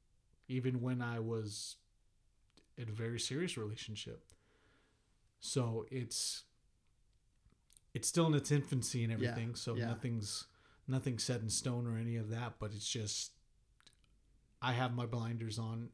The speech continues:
Speaker 1: and I definitely see something that I'm not gonna pass up on.
Speaker 2: Yeah. Well, that's
Speaker 1: And I
Speaker 2: pretty
Speaker 1: could say
Speaker 2: cool.
Speaker 1: that with one hundred percent confidence.
Speaker 2: That's pretty
Speaker 1: You
Speaker 2: cool.
Speaker 1: know, it's just, it's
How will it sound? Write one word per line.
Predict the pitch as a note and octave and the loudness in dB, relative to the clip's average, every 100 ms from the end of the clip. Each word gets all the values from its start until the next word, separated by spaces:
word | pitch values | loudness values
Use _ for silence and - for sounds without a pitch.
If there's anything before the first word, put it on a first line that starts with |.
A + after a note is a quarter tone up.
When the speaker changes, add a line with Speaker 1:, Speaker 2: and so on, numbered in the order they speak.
| - | -6
Speaker 1:
and | A2+ | -4
I | G#2+ G#2+ G#2 G#2+ - - - - - _ _ _ _ - | -2 -2 -4 -8 -16 -20 -20 -20 -20 _ _ _ _ 0
definitely | B2+ B2+ B2 A#2+ A#2 A2+ | 4 4 4 0 0 0
see | G#2 - B2+ A#2+ | -2 0 0 0
something | - B2+ A2+ A#2+ A2+ A2 A2+ - - _ _ _ _ _ _ _ _ C3+ | 0 0 0 -2 -2 -4 -6 -10 -20 _ _ _ _ _ _ _ _ -6
that | C3 A2 | -2 -2
I'm | A2+ | -2
not | G#2 G#2 | -2 -2
gonna | G#2+ | -4
pass | G#2 F2 - | -4 -6 -6
up | G#2 | -10
on. | - G#2 - - - | -10 -14 -16 -20 -8
Speaker 2:
Yeah. | C3+ A2 - - - - _ - | -6 -6 -8 -20 -20 -20 _ -14
Well, | A#2 | -10
that's | A2+ | -6
Speaker 1:
And | A2+ | -4
I | |
Speaker 2:
pretty | B2+ A2 | -2 2
Speaker 1:
could | |
say | D#3+ D3+ | 6 8
Speaker 2:
cool. | B2+ | 6
Speaker 1:
that | B2 | 2
with | A#2 | 0
one | A2 B2 | 0 0
hundred | A#2+ A#2 | -2 -2
percent | G2 G#2+ | -4 -4
confidence. | - G2+ - F2+ - - - | -6 -8 -8 -12 -12 -16 -12
Speaker 2:
That's | A#2 | -12
pretty | - G#2+ G#2+ | -6 -4 -2
Speaker 1:
You | A2 | -2
Speaker 2:
cool. | G#2 | -2
Speaker 1:
know, | G#2+ - | -4 -10
it's | - G#2 - | -8 -6 -4
just, | - A2+ - - - - | -2 -2 -2 -4 -8 -6
it's | C3+ - - | -4 -2 -6